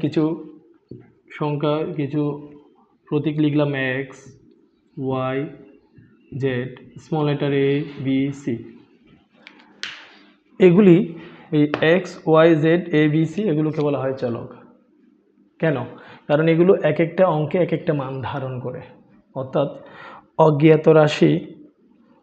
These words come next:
বা অজানা রাশি বা অক্ষর প্রতীককে বলা হয় চলক। অর্থাৎ বীজগণিতে যে সমস্ত রাশির মান অজানা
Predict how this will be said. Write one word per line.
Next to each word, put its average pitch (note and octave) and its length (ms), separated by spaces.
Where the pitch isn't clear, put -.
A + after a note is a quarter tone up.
বা D#3 120
অজানা D#3 360
রাশি D3+ 280
বা C3+ 80
অক্ষর F#3+ 320
প্রতীককে F3 480
বলা D3+ 180
হয় C#3+ 220
চলক। A#2 260
অর্থাৎ D3+ 380
বীজগণিতে D3 640
যে D3+ 80
সমস্ত E3 320
রাশির D3+ 440
মান D3 180
অজানা B2+ 340